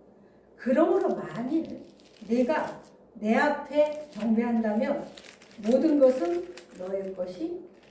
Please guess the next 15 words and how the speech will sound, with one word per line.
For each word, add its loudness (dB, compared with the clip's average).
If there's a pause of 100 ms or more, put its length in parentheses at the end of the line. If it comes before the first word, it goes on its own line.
(220)
될 -12
것이다." -12 (1000)
만약에 2
그 -2
애완견이 2 (600)
남편에게 -4 (220)
이렇게 4
말했다고 -4
가정해 -6 (640)
봅시다. -12 (880)
"나에게 6
절하면 -2 (140)
내가 -2
내 4
아내를 0